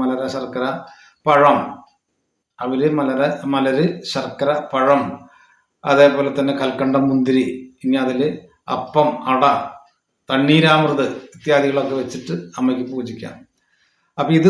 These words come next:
നിവേദ്യത്തിനുള്ള വകകളാക്കി വെച്ചാൽ, അത് ഇതില്ല വെച്ചെങ്കിൽ പായസമോ അങ്ങനെ നി-, ഏ, തയ്യാറാക്കി വെച്ചിട്ട്, ഒപ്പം തന്നെ ഒരു പഞ്ചാ-,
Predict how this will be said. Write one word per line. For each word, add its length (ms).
നിവേദ്യത്തിനുള്ള 640
വകകളാക്കി 640
വെച്ചാൽ, 300
അത് 140
ഇതില്ല 320
വെച്ചെങ്കിൽ 380
പായസമോ 420
അങ്ങനെ 200
നി-, 300
ഏ, 20
തയ്യാറാക്കി 540
വെച്ചിട്ട്, 340
ഒപ്പം 260
തന്നെ 240
ഒരു 140
പഞ്ചാ-, 400